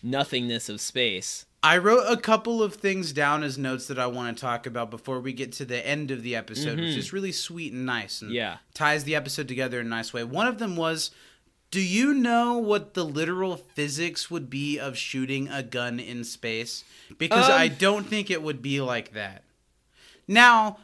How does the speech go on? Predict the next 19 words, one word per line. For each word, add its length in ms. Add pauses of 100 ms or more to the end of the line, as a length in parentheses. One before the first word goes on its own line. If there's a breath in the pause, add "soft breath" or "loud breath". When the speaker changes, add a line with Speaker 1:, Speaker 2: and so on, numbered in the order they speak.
Speaker 2:
this 260
is 140
a 160
different 460
world. 500
Maybe 320
their 440
guns 760
are 100
different 540
and 180
they're 120
built 360
for 140
space 140
Speaker 1:
Built 180
for 140
Speaker 2:
travel. 420
Speaker 1:
space. 220